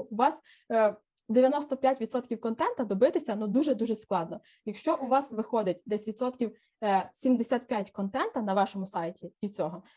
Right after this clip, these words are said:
е, ну, для Гугла це плю-, ну, от з нашого досвіду, і, типу, тому що ми таку штуку робимо на, не на одній компанії, то, е, ну, цього достатньо. Типу, для компа-, е, ну,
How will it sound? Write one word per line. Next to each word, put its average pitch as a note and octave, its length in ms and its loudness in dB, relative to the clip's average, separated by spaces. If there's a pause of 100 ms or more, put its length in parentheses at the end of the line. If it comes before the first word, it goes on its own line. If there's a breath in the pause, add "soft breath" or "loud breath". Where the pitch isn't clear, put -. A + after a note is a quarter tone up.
е, F#3 240 -2
ну, A3+ 200 2
для G3+ 160 0
Гугла A#3+ 380 0
це - 60 -4
плю-, A3 180 -4
ну, A#3 140 2
от F#3+ 120 0
з F#3+ 60 -4
нашого A3+ 340 -2
досвіду, G#3+ 360 -2
і, F#3 380 -4
типу, F3+ 360 -4
тому G3 220 -4
що G3 180 -10
ми G3+ 100 -2
таку G3+ 160 -8
штуку G3+ 260 -8
робимо F3+ 280 -4
на, F3+ 220 -4 (220 soft breath)
не G#3+ 60 0
на G#3 120 4
одній G3 220 -2
компанії, B3+ 580 -4 (240 soft breath)
то, A3 320 4
е, G3 380 0 (100)
ну, B3+ 160 6
цього C4 260 0
достатньо. F#3+ 500 -4
Типу, F3+ 220 -6
для G3+ 140 0
компа-, G#3+ 360 -6
е, A3 80 -2
ну, G3+ 220 -2